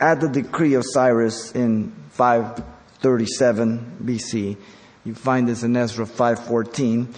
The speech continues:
He was appointed by Cyrus to be governor of Judah. But yet God's hand was upon all of this. The return had, um, taken place according to the prophecies that God had given to Jeremiah,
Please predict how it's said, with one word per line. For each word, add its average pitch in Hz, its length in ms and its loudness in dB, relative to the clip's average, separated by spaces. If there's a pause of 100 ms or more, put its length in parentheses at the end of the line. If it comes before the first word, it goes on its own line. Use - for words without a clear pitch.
(560)
He 151 100 0
was 151 120 4
appointed 160 560 4
by 131 140 2
Cyrus 143 920 -2
to 113 80 -8
be 117 120 -2
governor 131 500 2
of 104 140 -4
Judah. 156 360 -4 (840)
But 123 100 0
yet 131 180 2
God's 143 300 2
hand 143 300 4
was - 360 -2 (560)
upon 127 360 0
all 147 220 4
of - 100 -2
this. - 380 -8 (720)
The 135 80 4
return 160 520 4
had, 143 220 6
um, 120 360 4
taken 151 380 2
place 151 380 2
according 147 460 0
to 127 100 -4
the 117 80 0
prophecies 131 760 -4
that 113 160 -4
God 113 180 4
had 110 220 0
given 117 260 0
to 101 80 0
Jeremiah, 101 680 0